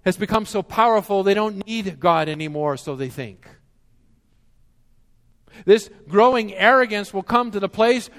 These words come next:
where they think they can actually do battle against him and prevail.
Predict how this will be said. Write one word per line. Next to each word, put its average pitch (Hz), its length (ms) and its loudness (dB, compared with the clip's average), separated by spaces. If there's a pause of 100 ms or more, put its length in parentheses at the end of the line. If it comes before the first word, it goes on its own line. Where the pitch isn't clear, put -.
where 214 120 2
they 220 140 4
think 254 240 -4
they 226 120 0
can 208 300 -4 (180)
actually 269 460 0
do 247 320 -2 (220)
battle 330 460 4
against 330 380 -4
him 285 160 0
and 226 140 -2
prevail. 247 680 2